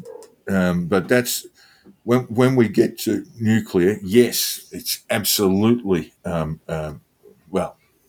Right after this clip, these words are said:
uh, the, the, the, the engineers tell me that it's not quite zero emitting. It is, it is emitting, but at very low levels. Let's acknowledge that.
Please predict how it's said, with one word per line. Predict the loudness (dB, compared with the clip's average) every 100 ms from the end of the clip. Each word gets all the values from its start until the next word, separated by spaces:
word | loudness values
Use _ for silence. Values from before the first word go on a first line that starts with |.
| _ _ _ _ -10
uh, | -6 -6 -6 -4
the, | -2 -2
the, | -4 -2 -2 -2
the, | -2 -2 0
the | 0 2
engineers | 2 0 0 2 0 -2
tell | -4
me | -2 -4
that | -2 -2
it's | -2
not | -2 0 -2 -4
quite | -8 0 2 4 2 -2 -8
zero | -4 0 2 0 -2
emitting. | -4 -4 -2 -2 -2 -2
It | -2
is, | 0 0 -2 -2
it | 0
is | 0 0
emitting, | -2 -2 -2 -2 -4 -8 -10 -14 -20 -20 -20 _
but | -6 -4
at | -6 -2
very | 0 0 0
low | -2 -8
levels. | -12 -6 -6 -6 -8
Let's | -8 -6
acknowledge | -8 -10 -10 -12
that. | -10 -10